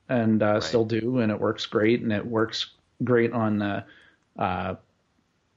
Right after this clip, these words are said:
Speaker 1: Chrome O S and, and, uh, Android and everything. So it's like, yeah,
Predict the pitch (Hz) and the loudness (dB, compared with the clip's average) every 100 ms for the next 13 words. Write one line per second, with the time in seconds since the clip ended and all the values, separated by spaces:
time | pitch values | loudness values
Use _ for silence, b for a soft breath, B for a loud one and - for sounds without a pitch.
0 | _ - - 120 117 110 123 131 - - | _ -6 0 4 4 2 2 0 -2 -6
1 | 120 110 101 101 101 101 - 120 104 101 | -4 -2 -2 -2 -4 -8 -8 -2 0 0
2 | 95 95 95 95 95 - - - _ _ | 0 0 2 2 0 -2 -8 -20 _ _
3 | _ _ - 127 127 123 123 120 117 110 | _ _ -2 2 4 4 4 6 4 2
4 | 113 113 110 110 - 107 101 101 - 110 | 0 0 0 -2 0 0 0 -4 -4 -2
5 | 92 - 120 110 | -2 -2 0 0